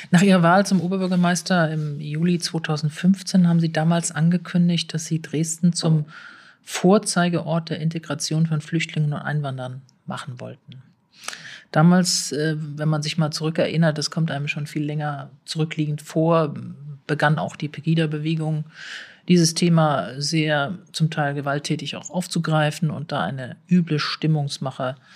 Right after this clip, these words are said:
ähm, zu beginnen. Das Ziel, was sie sich damals gesetzt haben, ist deutlich verfehlt, wobei das nicht nur für Dresden gilt, sondern leider offenbar auch für ganz Sachsen und für andere Teile von Deutschland.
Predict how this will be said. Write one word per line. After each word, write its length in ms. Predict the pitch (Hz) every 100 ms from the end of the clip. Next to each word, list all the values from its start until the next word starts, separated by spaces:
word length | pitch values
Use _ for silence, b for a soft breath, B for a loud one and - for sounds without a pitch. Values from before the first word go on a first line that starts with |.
| b b b b b -
ähm, 420 | 135 135 131 131 139
zu 160 | 147
beginnen. 600 | 143 135 135 135 127 123 117 B B B _ _
Das 240 | - - -
Ziel, 360 | - 165 180
was 120 | 160 151
sie 80 |
sich 200 | 143 139
damals 360 | - 143 143 143
gesetzt 420 | 147 127 165 -
haben, 380 | 196 190 185 165 - _ _ _
ist 240 | - -
deutlich 300 | 131 135 147
verfehlt, 640 | - 175 165 202 214 151 147
wobei 240 | 127 110
das 180 | 117 127
nicht 180 | 147 147
nur 120 | 147
für 140 | - 143
Dresden 500 | - 147 165 - 175
gilt, 320 | 170 160 165
sondern 340 | 151 147 143 B B B B _
leider 560 | - 151 135 131 143 113
offenbar 440 | 151 - 147 139
auch 280 | 92 135 - -
für 240 | - 156
ganz 280 | 143 143 147
Sachsen 440 | 127 156 - 170
und 180 | 151 147
für 120 | -
andere 320 | 135 175 160 147
Teile 320 | 139 131 135
von 200 | - 131
Deutschland. 680 | 131 120 - 131 127 139